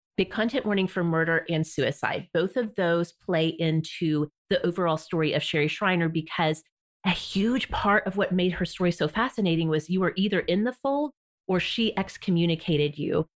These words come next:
And so it examines what happened in the lives of these real people who had really gotten caught up and tangled up in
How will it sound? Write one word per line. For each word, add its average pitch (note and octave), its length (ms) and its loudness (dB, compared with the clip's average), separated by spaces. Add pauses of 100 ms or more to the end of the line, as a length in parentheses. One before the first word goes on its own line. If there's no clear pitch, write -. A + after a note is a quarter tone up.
(220)
And G#3 100 2
so A#3 100 0
it G#3 120 -2
examines F#3+ 580 0
what - 120 2
happened F3 400 0
in E3 60 4
the D#3+ 80 2
lives D#3 280 2
of F3+ 60 -2
these F#3 240 2
real G#3+ 240 2
people A#3+ 440 -2 (100)
who G3 80 2
had E3 360 0
really A#3 320 0
gotten F3+ 360 0
caught - 280 0
up E3 220 0
and D3+ 100 2
tangled E3+ 400 0
up G3 300 -2
in D#3 240 2